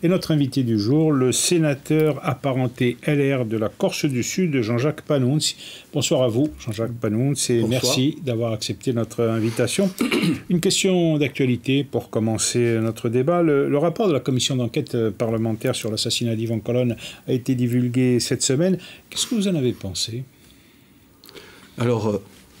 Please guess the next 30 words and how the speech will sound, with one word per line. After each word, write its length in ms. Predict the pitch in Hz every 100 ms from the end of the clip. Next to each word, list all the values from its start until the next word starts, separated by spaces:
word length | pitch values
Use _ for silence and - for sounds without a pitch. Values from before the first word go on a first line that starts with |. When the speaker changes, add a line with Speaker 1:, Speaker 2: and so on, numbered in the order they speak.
| 107
Speaker 2:
avant 220 | 107 131
de 80 | 120
vous 100 | 123
dire 160 | 123
ce 80 | 123
que 140 | -
j'en 180 | 110 117
pense, 220 | 110 160
je 140 | 147 104
voudrais 240 | 110 110
quand 100 | 113
même 180 | 120 120
féliciter 520 | 113 107 104 117 131
et 40 | 127
remercier 460 | 107 104 - 151
les, 240 | 117 101 92 - - - - - - - - - - -
le 80 | 104
rapporteur 560 | 113 - 110 - 139
et 60 | 120
le 100 | 107
président 520 | - 113 107 107 113
de 100 | 101
la 100 | 98
commission 600 | - 104 101 - 151 185 - - - - - - - - - - - -
qui 100 | -
ont 60 | 107
fait 140 | -
un 80 | 110
travail 340 | - 110 113
remarquable. 640 | 104 107 98 - 123 170